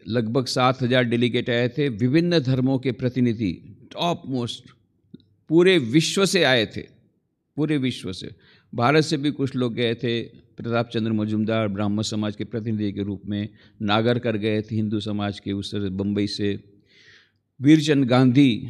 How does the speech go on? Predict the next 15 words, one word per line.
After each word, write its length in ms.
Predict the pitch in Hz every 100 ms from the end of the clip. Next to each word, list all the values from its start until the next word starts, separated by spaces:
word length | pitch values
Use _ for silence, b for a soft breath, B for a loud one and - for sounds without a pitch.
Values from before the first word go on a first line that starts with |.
| 107
जैन 320 | 98 120 120
धर्म 220 | 117 113
की 120 | 104
ओर 120 | 113 104
से 160 | 107
गए 160 | 98 101
थे। 120 | 113
हालांकि 480 | 101 110 127 127 131
इनविटेशन 720 | 127 117 113 131 147 135 131
दिया 220 | 127 127
गया 140 | 127 127
था 120 | 123
आत्मानंद 480 | 113 135 143 139 120
जी 140 | 117
को, 160 | 107